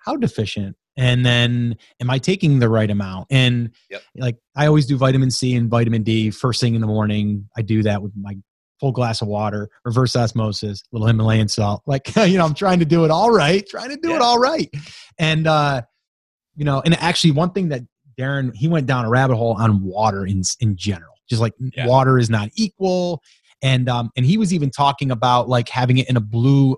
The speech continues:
Speaker 1: bottle and then putting it in the sun because then it gets the sun's energy. And, like,
Speaker 2: Yeah.
Speaker 1: it's pretty cool stuff, man. And he was even talking about having, like, um, uh, you know, just different gratitude sayings on it that actually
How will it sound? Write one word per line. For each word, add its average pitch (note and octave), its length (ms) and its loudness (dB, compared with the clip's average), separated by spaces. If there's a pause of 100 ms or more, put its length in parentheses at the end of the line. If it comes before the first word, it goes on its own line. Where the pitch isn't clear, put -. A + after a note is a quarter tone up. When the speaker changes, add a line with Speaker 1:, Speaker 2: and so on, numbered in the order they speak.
Speaker 1:
bottle C#3 540 -6 (480)
and B2 100 0
then A#2+ 120 2
putting B2+ 260 4
it B2 80 0
in A2+ 80 -2
the A2 80 -2
sun C#3 440 2
because A#2+ 160 2
then A#2 120 2
it A2 40 0
gets A#2 180 -2
the A2+ 100 -4
sun's A2 360 -2
energy. C#3+ 640 2
And, A2+ 120 -2
like, A2 260 -2 (200)
Speaker 2:
Yeah. A2 140 -12 (160)
Speaker 1:
it's F#3 160 0 (140)
pretty E3 340 0
cool F3+ 360 0
stuff, D3+ 440 0
man. A#2+ 200 -2
And D3+ 100 4
he G3+ 60 6
was G#3 120 2
even G3 140 0
talking F3 260 0
about C3 200 0
having, D3 320 0
like, B2+ 300 -2
um, A#2 380 -2 (1080)
uh, A#2+ 200 -4 (100)
you E3+ 60 -2
know, C#3+ 80 6
just B2+ 200 0
different C3+ 240 0
gratitude C#3+ 560 2
sayings D3 440 0
on D3 240 -2
it C#3 140 -2
that A2+ 120 -8
actually B2+ 560 -4